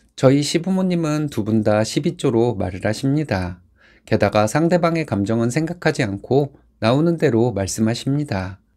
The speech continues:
본인들이 그렇게 말해놓고 상대가 언짢아 하면 상대방이 과민 반응한다고 난리를 치는 분들입니다.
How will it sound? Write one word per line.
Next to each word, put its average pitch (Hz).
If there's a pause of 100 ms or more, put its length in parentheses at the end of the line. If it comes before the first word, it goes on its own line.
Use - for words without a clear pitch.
본인들이 175
그렇게 135
말해놓고 107
상대가 151
언짢아 117
하면 104 (220)
상대방이 175
과민 117
반응한다고 143
난리를 101
치는 156
분들입니다. 107